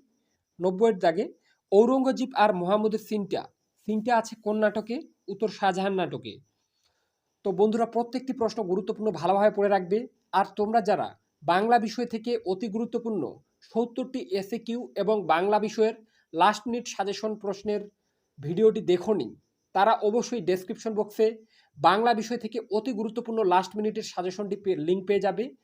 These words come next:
সেখান থেকে তুমি কিন্তু উচ্চ মাধ্যমিকের বাংলা পরীক্ষায় প্রায় প্রত্যেকটি পাঁচ নম্বরের বড় প্রশ্নই কমন পাবে। তার জন্য তোমরা অবশ্যই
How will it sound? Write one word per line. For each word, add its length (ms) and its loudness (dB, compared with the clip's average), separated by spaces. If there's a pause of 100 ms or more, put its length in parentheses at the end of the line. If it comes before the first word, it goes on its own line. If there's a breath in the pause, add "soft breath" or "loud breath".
(300)
সেখান 320 -6
থেকে 200 -6
তুমি 180 -6
কিন্তু 240 -10
উচ্চ 180 -10
মাধ্যমিকের 480 -2
বাংলা 180 2
পরীক্ষায় 340 -6
প্রায় 200 -2 (100)
প্রত্যেকটি 500 -4 (540)
পাঁচ 240 2
নম্বরের 320 0
বড় 140 0
প্রশ্নই 380 -4
কমন 280 0
পাবে। 220 2 (420)
তার 200 2
জন্য 180 -4
তোমরা 220 -2
অবশ্যই 460 -4